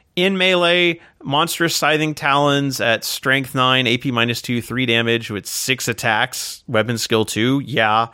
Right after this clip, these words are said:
And then the Tox Injector Harpoon gives you extra attacks at strength twelve. You know, it's more las cannon attacks.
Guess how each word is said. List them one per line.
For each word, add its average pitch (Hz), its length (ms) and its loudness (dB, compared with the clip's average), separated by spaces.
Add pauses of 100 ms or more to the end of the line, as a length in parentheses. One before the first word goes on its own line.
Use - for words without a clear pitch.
(320)
And 131 240 0
then 127 220 0
the 123 260 2
Tox 143 340 -2
Injector 160 380 0
Harpoon 156 460 0
gives 139 240 0
you 127 180 -2
extra 147 380 -2
attacks 143 580 -2 (540)
at 143 240 -2
strength 143 480 -2
twelve. 156 240 -4
You 143 100 -2
know, 117 60 2
it's 120 160 -4
more 147 320 0
las 143 340 -2
cannon 107 380 -2
attacks. 101 520 -2